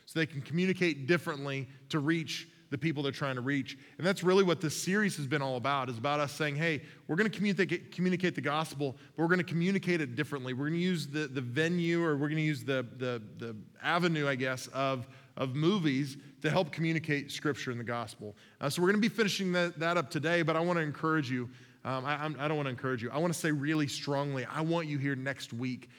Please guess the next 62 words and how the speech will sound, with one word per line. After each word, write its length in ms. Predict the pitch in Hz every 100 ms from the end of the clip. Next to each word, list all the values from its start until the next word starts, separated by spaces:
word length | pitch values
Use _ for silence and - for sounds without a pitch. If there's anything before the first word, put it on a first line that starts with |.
| - -
Next 240 | 165 -
week, 180 | 175 180
we're 80 | 160
starting 380 | - 165 160 151
a 40 |
new 140 | 151
series, 520 | 147 - 147 156 160 156
and 280 | 143 143
we're 80 | 147
gonna 100 | 175
be 80 | 175
talking 260 | - 165 160
about 160 | 160
the 80 | 143
vision 400 | 123 156 143 165
for 120 | 156
the 100 | 131
church, 380 | 123 160 156 135
for 100 | -
the 80 | 113
summit, 380 | - 156 147 - - -
for 80 | 127
the 80 | 147
next 240 | 156 -
few 200 | - 151
years. 440 | 139 147 147 135 - -
And 80 | 151
I 40 |
would 140 | 160 151
love 440 | 151 165 180 147
for 100 | -
you 140 | 165 156
to 80 |
be 180 | 131 160
here 160 | 143 156
and 80 | 139
be 80 |
a 60 | 139
part 280 | 135 139 143
of 60 | 123
that. 200 | 117 113
It's 180 | 143 -
gonna 160 | 170
be 120 | 151
really, 560 | 147 135 160 156 160 160 160 -
really 340 | 143 156 151 143
exciting. 580 | 143 - 139 139 131
And 80 | 127
so 100 | -
if 80 | 135
there's 200 | 156 135
ever 140 | 170
been 140 | 180 190
a 40 |
weekend 500 | 156 180 170 185 175
that 160 | 160 156
you 60 |
thought, 180 | 139 156
"We're 80 | 143
gonna 160 | 165 156
skip 280 | - 170
church, 440 | - 185 190 180